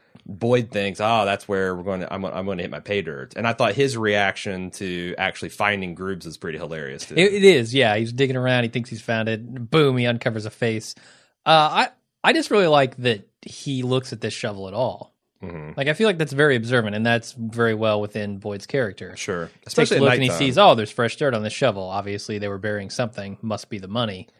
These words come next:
Speaker 1: And I felt, uh, you know, I, I wouldn't normally call this out, but after the debacle that was The Walking Dead's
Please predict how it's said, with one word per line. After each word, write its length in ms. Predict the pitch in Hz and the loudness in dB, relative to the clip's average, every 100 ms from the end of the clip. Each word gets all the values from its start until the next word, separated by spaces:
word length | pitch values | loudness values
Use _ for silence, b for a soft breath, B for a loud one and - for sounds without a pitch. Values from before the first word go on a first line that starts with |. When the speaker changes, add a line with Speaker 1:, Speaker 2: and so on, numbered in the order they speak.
| b b b | b b b
Speaker 1:
And 340 | 180 226 226 208 | 0 2 2 0
I 80 | 139 | -2
felt, 380 | 180 175 170 110 | 2 2 2 -2
uh, 120 | 113 | -4
you 140 | 110 127 | -2 0
know, 300 | 98 98 107 | 2 2 0
I, 120 | 107 | -2
I 200 | 95 95 | 0 0
wouldn't 300 | 107 143 131 113 | 0 0 0 0
normally 320 | 127 139 143 | 0 0 -2
call 240 | 123 143 143 | 0 0 0
this 180 | 139 | 0
out, 240 | 139 147 131 | 0 0 0
but 220 | 98 - | -2 0
after 320 | 101 113 117 | 0 0 -4
the 80 | 98 | -6
debacle 460 | 90 101 104 110 98 | 0 2 2 0 -4
that 120 | 87 | -2
was 400 | 98 104 101 95 | 0 0 -2 -4
The 80 | 92 | -4
Walking 420 | 95 101 104 92 | -2 -2 -4 -2
Dead's 400 | 98 107 120 | 2 2 0